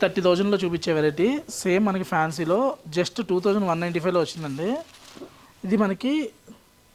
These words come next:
వీవింగ్లోనే వస్తుంది, ఏదో ఎంబోస్ ప్రింటో,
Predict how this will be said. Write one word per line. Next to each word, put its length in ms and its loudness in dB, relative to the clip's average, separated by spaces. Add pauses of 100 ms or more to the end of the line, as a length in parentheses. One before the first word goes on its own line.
(160)
వీవింగ్లోనే 540 6
వస్తుంది, 340 -6 (520)
ఏదో 100 2 (140)
ఎంబోస్ 340 0
ప్రింటో, 320 0